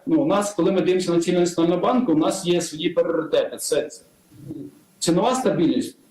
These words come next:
ну, тобто, щоб була, е, інфляція в межах цільового діапазону, який Рада Нац-, Нацбанку затверджує для правління. Він у нас складає там п'ять відсотків, плюс-мінус один відсоток. Друга ціль — це фінансова стабільність, третя ціль — це сприяння економічному зростанню за умови, якщо виконується перша і друга ціль.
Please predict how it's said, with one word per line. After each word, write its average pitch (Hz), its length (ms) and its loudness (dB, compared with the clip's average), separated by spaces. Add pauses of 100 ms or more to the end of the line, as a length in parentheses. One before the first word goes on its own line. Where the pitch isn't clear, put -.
(340)
ну, 196 80 2
тобто, - 260 -2
щоб 160 220 0
була, 175 320 2
е, 151 400 2
інфляція 196 520 0
в 151 40 2
межах 165 260 0
цільового 175 400 2
діапазону, 165 640 0 (380)
який 170 460 2
Рада 175 200 2
Нац-, 156 240 0
Нацбанку 165 500 0
затверджує 165 420 0
для 165 80 2
правління. 151 460 2
Він 175 100 2
у 196 40 2
нас 175 140 0
складає 160 280 -2
там 151 180 -6
п'ять 180 240 -2
відсотків, 214 440 -4
плюс-мінус 175 380 -2
один 160 140 2
відсоток. 151 560 -4 (220)
Друга 202 260 2
ціль — 185 240 0
це 160 160 0
фінансова 233 480 2
стабільність, 170 520 0
третя 170 240 0
ціль — 220 160 0
це 170 100 -2
сприяння 165 440 0
економічному 175 520 2
зростанню 208 500 0
за 160 120 0
умови, 175 240 0
якщо 156 220 -4
виконується 175 500 -6
перша 165 300 -2
і - 20 -12
друга 175 240 2
ціль. - 340 -2